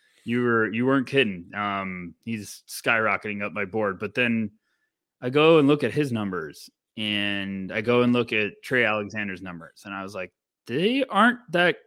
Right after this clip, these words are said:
far apart with their production. It's pretty similar. There's a lot of difference."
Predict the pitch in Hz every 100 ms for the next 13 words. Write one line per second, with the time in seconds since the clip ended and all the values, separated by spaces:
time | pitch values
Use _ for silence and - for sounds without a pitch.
0 | _ _ _ - 170 170 131 160 190 127
1 | 95 107 120 113 127 127 160 - 98 85
2 | 87 - - 160 214 - 226 220 139 113
3 | 110 123 127 151 151 165 170 151 -